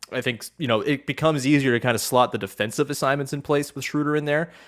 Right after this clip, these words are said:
And like you said, the downhill work with Jakob Poeltl, like, Yak will probably be better in lineups with Schroeder than he will be in lineups without Schroeder.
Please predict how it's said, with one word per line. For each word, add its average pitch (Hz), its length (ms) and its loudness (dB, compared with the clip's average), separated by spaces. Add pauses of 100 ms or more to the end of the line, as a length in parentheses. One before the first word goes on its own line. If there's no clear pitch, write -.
(120)
And 113 180 0
like 120 140 -2
you 110 60 -2
said, 101 300 0
the 101 60 -2
downhill 107 520 2
work 107 380 -4
with 110 160 -2
Jakob 104 360 0
Poeltl, 120 280 2
like, 110 180 2
Yak 127 460 0
will 135 80 2
probably 131 480 2
be 120 160 -2
better 107 480 2 (240)
in 113 160 -4
lineups 107 400 -2
with 110 140 0
Schroeder 127 340 4
than 101 100 2
he 101 140 -4
will 113 220 0
be 101 340 -6
in 101 80 -12
lineups 101 400 -8
without 143 280 6
Schroeder. 95 480 -4